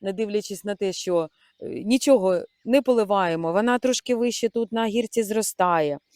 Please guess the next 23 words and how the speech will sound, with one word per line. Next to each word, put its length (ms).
Знаєте, 400
не 100
в 60
ґрунті, 680
а 200
навіть 380
м-, 60
мож-, 340
можна 320
так, 180
е, 340
подумати, 420
що 160
і 60
коріння 640
може 300
страждати, 680
тому 200
що 140
все 160
ж 100
таки 200
вище 400